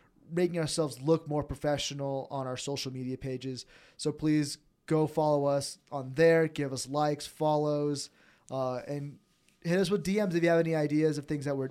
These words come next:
that you like, things that we're doing wrong. You know, I'm always looking for s-, good constructive criticism because I'm on doing all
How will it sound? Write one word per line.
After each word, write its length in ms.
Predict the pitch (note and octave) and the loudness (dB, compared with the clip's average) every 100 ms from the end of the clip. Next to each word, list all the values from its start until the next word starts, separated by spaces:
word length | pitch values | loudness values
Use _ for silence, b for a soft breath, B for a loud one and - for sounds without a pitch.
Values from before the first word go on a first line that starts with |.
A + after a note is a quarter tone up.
| - | -6
that 100 | C#3+ | -6
you 140 | C3 | -4
like, 320 | C3+ F3+ F3 | 2 2 2
things 160 | F3 D3 | -2 -4
that 120 | C#3 | -4
we're 100 | C3+ | -4
doing 240 | B2+ B2 B2 | -6 -8 -4
wrong. 520 | E3+ E3 E3 D#3+ D#3 b b b | 0 2 0 -2 -6 b b b
You 80 | C3+ | -8
know, 100 | C#3 | -6
I'm 100 | C#3 | -2
always 180 | C#3 C3+ | -2 -2
looking 160 | C#3 | -4
for 100 | C3 | -6
s-, 160 | C3+ - - _ | -10 -10 -18 _
good 220 | C#3+ C3+ | -8 -8
constructive 420 | - D3 C#3 - | -10 -8 -8 -8
criticism 500 | - C#3+ C3+ C3+ C3 | -6 -4 -4 -8 -8
because 280 | B2+ C3 B2 | -8 -8 -8
I'm 220 | C3 B2+ | -6 -6
on 260 | B2+ B2 A#2 - | -6 -8 -12 -6
doing 220 | C#3 C3 | -4 -4
all 380 | C3 B2+ A#2+ | -4 -6 -6